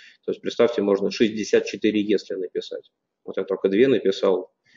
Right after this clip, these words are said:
на это потратил минут десять, а тут шестьдесят четыре. Это столько же часов надо делать. Но это будет настолько длинная формула, что мы, наверное, уже на десятой, если собьемся, допустим, ошибку.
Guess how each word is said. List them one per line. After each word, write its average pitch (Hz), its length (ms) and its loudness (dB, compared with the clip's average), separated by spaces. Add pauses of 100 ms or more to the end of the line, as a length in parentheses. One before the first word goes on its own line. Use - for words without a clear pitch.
(160)
на 101 140 -2
это - 160 -2
потратил 95 640 0 (100)
минут 95 360 -2 (100)
десять, 98 500 0 (200)
а - 80 -14
тут 113 180 -4
шестьдесят 101 400 0
четыре. - 540 -2 (320)
Это 92 300 -4
столько 98 340 -2
же 98 80 -8
часов - 420 -4
надо 92 320 -6 (160)
делать. 95 400 -6 (880)
Но 131 140 4
это 143 160 6
будет 135 220 6
настолько 127 400 4
длинная 117 300 4
формула, 123 500 4
что 98 580 0
мы, 95 140 -6
наверное, 98 260 0
уже 98 200 2
на 95 340 -4 (120)
десятой, 98 540 0
если 95 540 0
собьемся, 104 580 0
допустим, 95 480 -6
ошибку. 98 580 -4